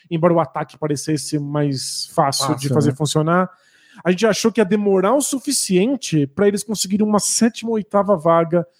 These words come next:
Speaker 1: Nós chutamos abaixo de quarenta e dois e meio.
Speaker 2: Eles já estão com quarenta e cinco vitórias, então mais uma derrota aí nessa conferência,
Speaker 1: E foi
Speaker 2: nessa
Speaker 1: tudo o
Speaker 2: divisão.
Speaker 1: contrário.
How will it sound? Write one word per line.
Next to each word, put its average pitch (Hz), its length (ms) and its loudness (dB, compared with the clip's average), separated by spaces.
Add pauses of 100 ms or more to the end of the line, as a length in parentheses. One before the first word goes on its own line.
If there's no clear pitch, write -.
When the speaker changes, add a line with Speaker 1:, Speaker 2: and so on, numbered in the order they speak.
(280)
Speaker 1:
Nós 175 160 0
chutamos 190 400 0
abaixo 156 640 0
de 156 80 -8
quarenta 165 240 0
e 160 40 -2
dois 151 200 -2
e 139 40 -4
meio. 110 220 -8 (400)
Speaker 2:
Eles 107 180 -12
já 135 100 4
estão 156 420 0
com 202 140 -8
quarenta 156 420 2
e 135 60 0
cinco 135 400 -6
vitórias, 120 760 -4
então 123 280 -6
mais 131 340 4
uma 127 220 4
derrota 117 540 2
aí 110 100 0
nessa 110 240 -4
conferência, 214 500 -2
Speaker 1:
E - 20 6
foi 262 180 0
Speaker 2:
nessa - 100 -4
Speaker 1:
tudo 311 160 0
o 320 40 2
Speaker 2:
divisão. 320 180 0
Speaker 1:
contrário. 208 640 0